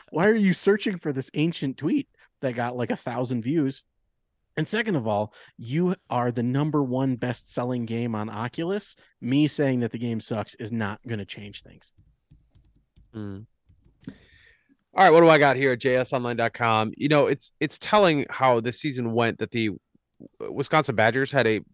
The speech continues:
Speaker 2: pretty bad year and somehow still managed to be the most exciting Wisconsin football team in the winter months, in the, uh, <laughs> fall and winter, given the, the machinations at the head coaching level, firing their coach,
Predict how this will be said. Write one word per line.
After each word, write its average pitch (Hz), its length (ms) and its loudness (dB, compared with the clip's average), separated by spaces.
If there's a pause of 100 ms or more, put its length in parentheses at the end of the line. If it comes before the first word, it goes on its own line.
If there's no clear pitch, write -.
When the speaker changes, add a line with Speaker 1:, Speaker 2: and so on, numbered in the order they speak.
(160)
Speaker 2:
pretty 123 160 2
bad 107 340 0
year 113 260 0
and 110 180 -6
somehow 117 480 -4
still 123 420 -4
managed 156 320 -6
to 143 60 -12
be 151 80 -2
the 156 80 -2
most 131 220 -2
exciting 123 500 -2
Wisconsin 113 500 -6
football 127 240 -2
team 196 320 -4 (460)
in 131 340 -2
the 127 200 -2
winter 131 360 0
months, 139 380 2
in 135 100 4
the, 123 240 4
uh, 107 60 2
<laughs> - 0 -
fall 143 320 4
and 135 100 -2
winter, 160 380 0
given 135 260 -2
the, 120 180 -2
the 123 140 -6
machinations 117 720 -2
at 104 80 -8
the 104 80 -2
head 117 180 0
coaching 123 300 2
level, 131 320 2 (300)
firing 143 320 6
their 131 100 0
coach, 131 480 0